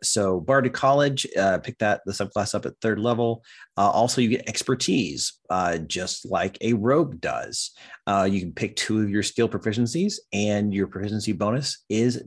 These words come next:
doubled for any ability check you make that u-, uses either one of those. So there's where you get, like, super good as you start to specialize a little bit in a few different things. Uh, so that's kinda nice.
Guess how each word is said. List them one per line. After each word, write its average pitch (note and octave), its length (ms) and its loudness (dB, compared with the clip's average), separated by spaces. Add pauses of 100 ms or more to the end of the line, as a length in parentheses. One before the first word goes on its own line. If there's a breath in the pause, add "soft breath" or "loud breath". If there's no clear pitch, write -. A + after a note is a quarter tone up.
doubled B2+ 460 0 (260 loud breath)
for - 100 -4
any A#2 180 2
ability C3 300 0
check B2 300 -6
you A#2 60 0
make A#2+ 240 0
that - 180 -6
u-, G#2+ 240 -2
uses G#2+ 340 -4
either A2 220 -2
one C3 140 -2
of A2+ 60 -4
those. - 440 -6 (340 loud breath)
So F#2 140 -4
there's F#2+ 260 2
where F#2+ 120 0
you F#2 120 -2
get, E2+ 180 -2
like, G2 140 -4
super D3+ 500 2
good E2 340 -2
as E2+ 220 -4
you F2+ 80 -6
start F#2+ 240 -6
to G#2+ 40 -6
specialize F2 640 -6
a F2 40 -6
little C3 460 2
bit D2+ 380 -2
in E2 380 -6
a D#2 60 -10
few D2 240 -8
different - 360 -14
things. - 480 -12 (540 loud breath)
Uh, D#2+ 320 0
so C#2+ 440 -4 (300)
that's - 180 -8
kinda B1 220 -12
nice. F#2+ 380 -6